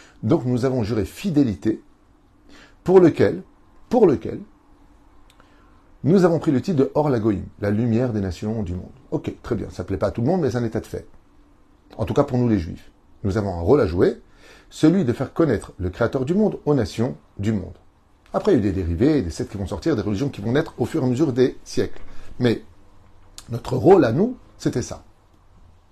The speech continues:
Ce qui fait que les anges qui dirigent les nations du monde, les soixante-dix anges des nations du monde, il dit, ok, maintenant, toi, Israël,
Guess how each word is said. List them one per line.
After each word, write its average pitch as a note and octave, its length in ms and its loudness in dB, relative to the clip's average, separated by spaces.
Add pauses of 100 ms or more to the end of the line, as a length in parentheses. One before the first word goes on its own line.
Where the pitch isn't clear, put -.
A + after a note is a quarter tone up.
(720)
Ce - 120 -4
qui F3+ 140 2
fait B3 120 2
que G3+ 100 4
les C#3+ 260 6
anges E3 180 0
qui G#2 100 -2
dirigent C#3 300 4
les A#2+ 40 4
nations A#2 360 -2
du A#2 100 -2
monde, G2+ 160 -2
les F#2 60 -2
soixante-dix A#2 720 -2
anges F#2 160 -2
des F#2 80 -4
nations F2 280 -6
du B2 100 -2
monde, G#3+ 260 -4 (720)
il A#2+ 80 0
dit, E3 100 8
ok, E3 160 6
maintenant, C3+ 460 2
toi, - 260 2
Israël, A#2+ 540 2